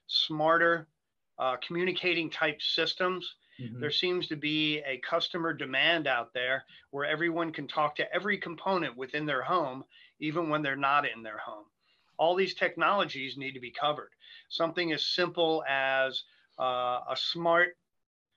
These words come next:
Speaker 1: uh, thermostat that allows you to program it for the times of day you're not gonna be there, uh, all the way up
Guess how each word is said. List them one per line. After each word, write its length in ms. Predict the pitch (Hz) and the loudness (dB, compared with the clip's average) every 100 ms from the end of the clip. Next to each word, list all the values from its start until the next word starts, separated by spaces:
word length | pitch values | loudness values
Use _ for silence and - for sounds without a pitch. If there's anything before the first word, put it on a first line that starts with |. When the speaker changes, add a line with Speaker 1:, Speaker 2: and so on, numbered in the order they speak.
| _ _ _ 127 | _ _ _ -2
Speaker 1:
uh, 320 | 131 127 123 - | 0 0 0 4
thermostat 600 | 196 185 147 - 117 113 - | 4 6 2 0 -2 -4 -8
that 100 | 131 | -8
allows 320 | 135 139 147 147 | 0 2 2 -2
you 40 | |
to 60 | 139 | -8
program 540 | - 156 151 147 151 | -2 -2 2 2 2
it 140 | 156 151 | 0 -6
for 80 | 131 | -12
the 80 | |
times 380 | 123 139 143 135 | -6 -2 -2 -4
of 80 | 135 | -2
day 180 | 135 143 | 0 0
you're 140 | 135 | 0
not 260 | 127 135 131 | 0 -2 -2
gonna 140 | 120 | -8
be 220 | 120 143 | -6 -2
there, 320 | 156 170 196 - _ _ _ _ _ _ | 2 4 2 -2 _ _ _ _ _ _
uh, 220 | 135 135 135 | -2 0 0
all 240 | 147 160 | 2 2
the 60 | 170 | 4
way 160 | 170 160 | 4 4
up 260 | 165 160 | 2 2